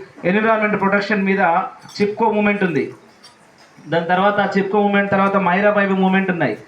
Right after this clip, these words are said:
చాలా మూమెంట్స్ ఎందుకు ఇచ్చారు అంటే ఎన్విరాన్మెంట్ని సేవ్ చేయడానికి. So అలా మన మిర్యాలగూడలో ఫాతిమా ఎన్విరాన్మెంట్ సొసైటీ ద్వారా,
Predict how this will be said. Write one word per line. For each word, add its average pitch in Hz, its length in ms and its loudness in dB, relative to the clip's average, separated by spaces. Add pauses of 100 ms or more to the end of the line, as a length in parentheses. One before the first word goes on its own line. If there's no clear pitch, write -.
(320)
చాలా 190 240 2
మూమెంట్స్ 226 420 -2
ఎందుకు 214 260 -2
ఇచ్చారు 208 280 0
అంటే 202 460 0
ఎన్విరాన్మెంట్ని 214 580 0
సేవ్ 196 300 2
చేయడానికి. 143 460 -2 (480)
So 214 60 0
అలా 208 440 2
మన 208 180 0
మిర్యాలగూడలో 208 600 2
ఫాతిమా 196 380 0
ఎన్విరాన్మెంట్ 202 440 2
సొసైటీ 196 420 2
ద్వారా, 190 540 2